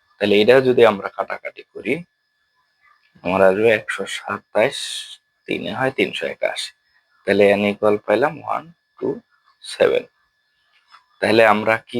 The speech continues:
বলতে পারি যে প্রদত্ত ধারার এততম পদ হচ্ছে তিনশো তিরাশি। এই যে প্রদত্ত ধারাটা আছে, প্রদত্ত ধারাটির কততম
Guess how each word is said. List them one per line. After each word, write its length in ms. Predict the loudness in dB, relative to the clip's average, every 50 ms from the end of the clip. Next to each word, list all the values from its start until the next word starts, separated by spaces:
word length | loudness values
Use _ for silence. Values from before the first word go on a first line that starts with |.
| -8 -4
বলতে 240 | -4 -4 -2 0 0 0
পারি 180 | 0 0 0 -2
যে 100 | -4 -6
প্রদত্ত 500 | -2 0 0 0 2 0 -2 -4 _ -2 -2 -2 -2
ধারার 400 | -4 -4 -2 2 2 2 2 0 -2 _ _ _ _ _ _ _ -2
এততম 600 | -2 0 2 0 0 0 0 -2 _ 0 0 0 0 -2 -4 -4
পদ 240 | -2 -2 -2 -2 -4 -6
হচ্ছে 320 | -10 -10 -10 -8 -8 -8 -8 -8 -8 _
তিনশো 320 | -10 -10 -8 -8 -10 -10
তিরাশি। 500 | -12 -12 -12 -10 -10 -10 -12 -12 -14 -14 _ _ _ _ _ _ _ _ _ _ _ _ _ _ _ -10
এই 140 | -8 -6 -2
যে 100 | -2 -2 -2 0
প্রদত্ত 480 | 0 0 2 2 2 -2 -2 _ _ 0 0 0
ধারাটা 520 | 0 -2 -6 -2 0 0 0 0 2 2 4 4 2
আছে, 320 | 0 -2 -6 -4 -2 0 0 -2 -4 -10 _ _ _ _ _ _ _ _ _ _ _ _ _ _ _ _ _ _ _ _ _ _ _ _ _ _ _ _ _ _ _ _ _ _ _ _ _ _ _ _ _ _ _ _ _ _ _ _ _ _ _ _ _ _ _ _ _ _ _ _ _ _ _ _ _ _ _ _ _
প্রদত্ত 360 | 0 2 2 2 0 0 _ 2 2 2
ধারাটির 760 | 0 -2 -2 2 4 4 4 2 0 -2 -4 -2 -2 -2 -2 -4 -8 -20 -20 -20 -18 -18 -16 -18 -18 _ _ _ _ _ _ _ _ _ _ _ _ _ 0
কততম 440 | 2 2 4 2 2 2 2 0